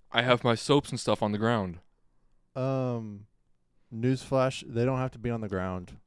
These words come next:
Speaker 1: Newsflash, my mom's stuff is in the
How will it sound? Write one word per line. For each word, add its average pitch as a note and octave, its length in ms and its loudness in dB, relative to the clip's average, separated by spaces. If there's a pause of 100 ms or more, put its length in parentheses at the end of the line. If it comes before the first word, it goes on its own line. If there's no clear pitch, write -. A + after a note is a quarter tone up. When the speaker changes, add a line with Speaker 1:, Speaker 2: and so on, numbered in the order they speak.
(160)
Speaker 1:
Newsflash, C3 600 4
my A2 100 6
mom's G2+ 320 2
stuff A2+ 280 0
is G#2 120 -4
in G#2+ 240 0
the G2 300 0